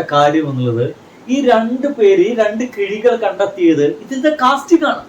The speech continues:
ആരൊക്കെയാ? മമ്മൂക്കയും വിനായകനും. എന്റെ പൊന്നു സുഹൃത്തുക്കളെ, മമ്മൂട്ടി എന്ന് പറയുന്ന മനുഷ്യൻ ഈ അടുത്ത കാലത്ത് ചെയ്ത ഏതെങ്കിലും വേഷം നിങ്ങൾക്ക് മിസ്കാസ്റ്റ് ആയിട്ട് തോന്നിയിട്ടുണ്ടോ?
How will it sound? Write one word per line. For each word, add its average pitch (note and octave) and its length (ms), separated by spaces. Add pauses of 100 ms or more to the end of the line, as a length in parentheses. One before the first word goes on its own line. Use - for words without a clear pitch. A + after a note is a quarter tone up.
(1400)
ആരൊക്കെയാ? C3+ 540 (400)
മമ്മൂക്കയും D#3 580
വിനായകനും. A#2+ 540 (340)
എന്റെ A#3 160
പൊന്നു F#3 300
സുഹൃത്തുക്കളെ, B2+ 520 (360)
മമ്മൂട്ടി A3+ 420
എന്ന് G#3 140
പറയുന്ന E3+ 260
മനുഷ്യൻ E3 260
ഈ F3 100
അടുത്ത D#3 420
കാലത്ത് D3 260
ചെയ്ത B2+ 260
ഏതെങ്കിലും C#3+ 640
വേഷം B2 280
നിങ്ങൾക്ക് B2 240
മിസ്കാസ്റ്റ് E3+ 600
ആയിട്ട് C#3 240
തോന്നിയിട്ടുണ്ടോ? A#2+ 460